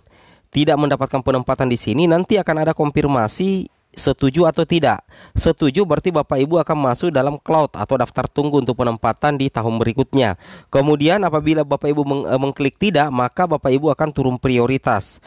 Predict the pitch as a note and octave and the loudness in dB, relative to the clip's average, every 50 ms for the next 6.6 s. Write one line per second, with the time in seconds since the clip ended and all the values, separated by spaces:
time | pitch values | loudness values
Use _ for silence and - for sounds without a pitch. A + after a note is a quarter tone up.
0 | - - - - - - B2 - - C#3+ - D3 C3+ C3 B2 - C3+ C3+ C3+ C3 | -20 -20 -20 -10 -4 -4 -2 0 0 0 0 2 2 2 2 2 0 0 0 -2
1 | B2+ - C3 C3 B2+ - B2+ - - B2+ B2 B2 B2+ C3+ D#3 F#3 G3 G#3 - - | -2 -2 -2 -2 -2 -2 -2 0 0 2 2 2 2 2 2 2 2 0 -2 -2
2 | C3+ A#2 - C3 B2+ B2 D#3 E3+ E3+ C3 B2+ - B2+ A#2+ A#2+ C3+ C#3 B2+ A2+ G#2+ | -4 -2 0 -2 0 0 0 0 0 -2 -2 -2 -2 -2 -2 -2 -2 0 0 2
3 | G#2+ C3 C3 A#2+ B2+ C3 - F#3 E3+ D#3+ C3 - C#3+ - E3+ E3 - D3 B2 A#2 | 2 2 2 2 0 0 0 0 0 0 0 -2 -4 -4 -2 -2 -2 -2 -2 -2
4 | - - D#3 - C#3 A#2+ - B2 A#2 - - A#2 A2+ A2 A2 A2 A2 G#2 G2+ F#2+ | -2 -2 -2 0 0 0 0 0 -2 0 0 0 2 2 4 4 4 2 2 0
5 | F2+ F#2 A2+ - - C3+ C3 - E3+ D#3+ D3+ C3 C3+ E3+ G3+ - - _ - - | -2 -8 -12 -10 -8 -6 -2 0 0 2 2 2 2 2 0 -4 -10 _ -20 -20
6 | - - - - _ - - A2 - A#2+ G#2+ G2 | -20 -20 -20 -20 _ -8 -6 -4 -2 0 0 0